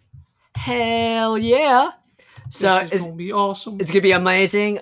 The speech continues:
Speaker 1: Uh, we had so much fun recording it. Uh, we recorded it during the S M P New York City weekend,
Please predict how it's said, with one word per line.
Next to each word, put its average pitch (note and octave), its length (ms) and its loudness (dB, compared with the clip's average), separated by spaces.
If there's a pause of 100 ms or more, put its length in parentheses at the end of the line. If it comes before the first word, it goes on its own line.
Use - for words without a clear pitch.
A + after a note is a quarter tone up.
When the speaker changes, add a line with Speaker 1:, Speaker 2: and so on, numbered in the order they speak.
Speaker 1:
Uh, E3 60 -2
we F3+ 140 2
had F3+ 300 0
so - 440 0
much G3 220 -2
fun F#3 300 -2
recording E3+ 480 -2
it. F3+ 280 -4
Uh, C#3+ 400 -2 (420)
we F3 120 0
recorded E3+ 480 0
it E3 200 0
during D#3 640 0 (220)
the E3 100 -2
S D3 180 -4
M D#3 100 -2
P D#3+ 260 -2
New C#3+ 140 -4
York D3 160 -4
City D3 260 -6
weekend, D#3 560 -4